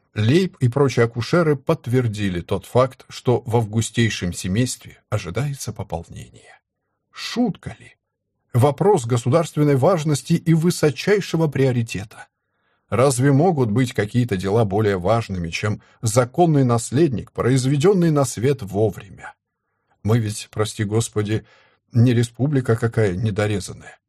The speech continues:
Мы, слава богу, империя, мы, слава богу, монархия. А значит, нам нужен наследник. И боюсь, что впереди нас всех ждут восемь месяцев довольно нервных ожиданий,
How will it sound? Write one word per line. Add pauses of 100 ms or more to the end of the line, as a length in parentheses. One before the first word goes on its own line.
(400)
Мы,
слава
богу,
империя,
мы,
слава
богу,
монархия. (380)
А
значит,
нам
нужен
наследник. (580)
И
боюсь,
что
впереди
нас
всех
ждут
восемь
месяцев (260)
довольно
нервных
ожиданий,